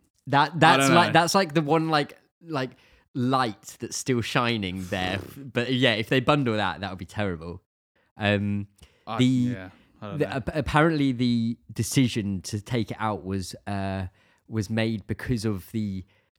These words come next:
Speaker 1: developers at BioWare strongly asking for it to only be single player, and the corporate executives at E A said, "Okay, yeah, that's, that's fine." Which further highlights the, why the hell, like, why are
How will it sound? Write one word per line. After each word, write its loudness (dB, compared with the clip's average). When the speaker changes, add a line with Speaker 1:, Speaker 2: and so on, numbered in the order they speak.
Speaker 1:
developers 2
at -16
BioWare -6
strongly -4
asking -6
for -12
it -12
to -12
only -4
be -14
single -10
player, -10
and -6
the -4
corporate -6
executives -8
at -8
E 0
A -2
said, -8
"Okay, -6
yeah, -8
that's, -16
that's -16
fine." -16
Which -4
further 6
highlights 0
the, -4
why -2
the 0
hell, -8
like, -6
why 0
are -4